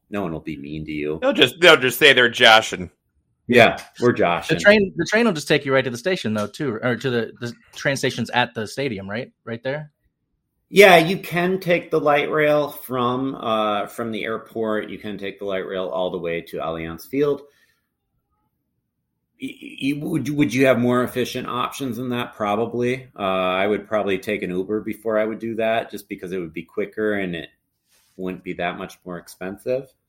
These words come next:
Speaker 1: But hey, you know, some people like trains, so.
Speaker 3: And hopefully, uh, that's a good question. I haven't looked at the schedule, but I know, uh,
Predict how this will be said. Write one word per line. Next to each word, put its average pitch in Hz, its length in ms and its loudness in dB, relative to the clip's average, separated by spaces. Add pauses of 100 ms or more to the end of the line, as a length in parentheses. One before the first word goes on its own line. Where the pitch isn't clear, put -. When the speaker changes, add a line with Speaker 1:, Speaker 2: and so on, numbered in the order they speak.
(140)
Speaker 1:
But 82 380 -2 (380)
hey, 165 300 0 (100)
you 110 140 0
know, 120 220 -4 (120)
some 107 220 -4
people 107 260 -6
like 110 200 -2
trains, 92 440 -12 (100)
so. - 280 -8 (500)
Speaker 3:
And 123 120 -4
hopefully, 120 640 0 (120)
uh, 107 300 0 (240)
that's 127 200 0
a 120 40 -4
good 113 160 -2
question. 127 320 0
I - 20 -2
haven't 107 160 -6
looked 104 120 -10
at 104 40 -18
the 107 80 -8
schedule, 104 420 -8
but 101 180 -8
I 104 120 -6
know, 107 480 -6
uh, 104 220 -10